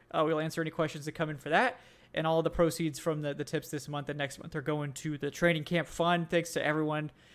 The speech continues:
who's contributed to that so far. We appreciate you guys and everyone for tuning in.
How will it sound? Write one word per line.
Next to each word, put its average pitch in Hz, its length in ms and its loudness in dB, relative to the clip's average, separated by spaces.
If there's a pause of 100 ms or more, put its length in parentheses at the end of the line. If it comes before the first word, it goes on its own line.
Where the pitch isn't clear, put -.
(120)
who's 165 160 2
contributed 151 420 -2
to 160 100 -2
that 139 200 0
so 190 180 2
far. 180 320 2
We 160 80 0
appreciate 160 480 -2
you 170 60 -8
guys 156 320 0
and 147 80 -10
everyone 143 300 -6
for - 100 -14
tuning 143 280 -6
in. 143 200 -4